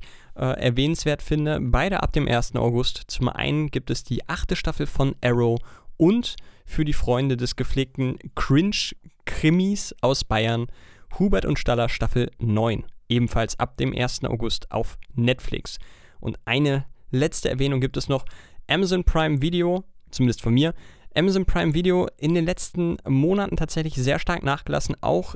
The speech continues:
in diesem Monat nur eine in meinen Augen erwähnenswerte,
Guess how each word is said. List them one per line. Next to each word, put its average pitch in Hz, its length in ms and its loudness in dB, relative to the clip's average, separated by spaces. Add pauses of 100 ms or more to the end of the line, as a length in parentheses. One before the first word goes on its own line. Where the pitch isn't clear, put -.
in 151 180 2
diesem 151 280 0
Monat 151 320 0
nur 139 280 0
eine 156 480 0 (160)
in 127 180 0
meinen 143 300 2
Augen 127 380 2
erwähnenswerte, 120 760 0